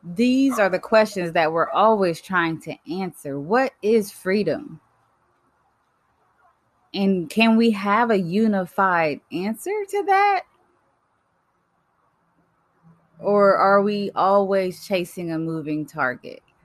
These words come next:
And that is what I'm thinking.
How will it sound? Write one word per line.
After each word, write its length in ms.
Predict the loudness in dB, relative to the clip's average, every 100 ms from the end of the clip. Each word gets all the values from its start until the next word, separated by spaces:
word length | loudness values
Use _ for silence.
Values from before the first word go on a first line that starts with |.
| _ _ _ _ _ -20 -20 _ _ _ _ _ _ _ _ _ _ _ _ _ _ _ _
And 240 | -8 -6 2
that 400 | 4 6 4 0
is 200 | -6 -4
what 160 | -2 0
I'm 200 | 0 0
thinking. 640 | -4 -4 -6 -10 -10 -16